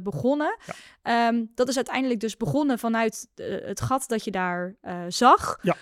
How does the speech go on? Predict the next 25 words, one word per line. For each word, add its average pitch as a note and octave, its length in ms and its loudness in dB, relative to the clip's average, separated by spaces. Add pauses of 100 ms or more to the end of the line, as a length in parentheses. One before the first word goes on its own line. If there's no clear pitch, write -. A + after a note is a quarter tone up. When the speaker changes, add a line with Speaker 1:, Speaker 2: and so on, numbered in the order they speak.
(140)
Speaker 1:
Hoe D4+ 200 4
heb D#4+ 100 2
je D#4 60 0
dat C#4 140 -2
verder C#4+ 440 0
groot D4+ 300 0
gemaakt? F#3+ 360 -4
Want A3 220 -2
je A#3+ 80 -2
ziet, C4 240 -2
tenminste, - 400 -12 (260)
hoe A#3 260 0
ben B3 140 2
je A3+ 200 0
daarna, A3 320 0 (640)
eh, F#3+ 120 -8 (100)
heb - 120 -12
je A3+ 60 -4
het G3+ 120 -4
verder G#3+ 300 0
in G#3 80 -4
de G3+ 80 -2
markt A#3 320 0
gezet? F#3 320 -10
Want G3+ 400 -8